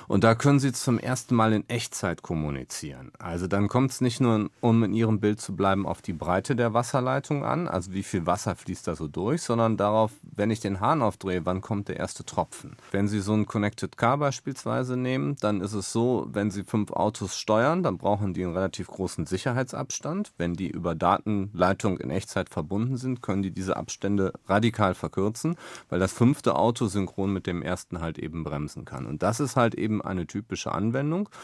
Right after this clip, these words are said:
Und da muss die Notwendigkeit dieses technischen Erfordernisses, die muss nach vorne gestellt sein.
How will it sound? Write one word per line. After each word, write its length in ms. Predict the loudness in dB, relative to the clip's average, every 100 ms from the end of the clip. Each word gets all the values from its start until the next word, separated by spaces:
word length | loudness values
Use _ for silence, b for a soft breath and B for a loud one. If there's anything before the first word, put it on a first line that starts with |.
| B B
Und 80 | 0
da 100 | 6
muss 200 | 6 6
die 140 | 2 4
Notwendigkeit 1040 | 4 2 2 2 2 -2 -2 0 0 -2
dieses 400 | -2 -2 -4 -2
technischen 500 | 0 0 0 -4 -6
Erfordernisses, 840 | -8 -2 0 2 0 -4 -8 -12
die 100 | -4
muss 220 | -2 -2 -4
nach 100 | -4
vorne 300 | -4 -4 -8
gestellt 400 | -12 -12 -14 -14
sein. 220 | -16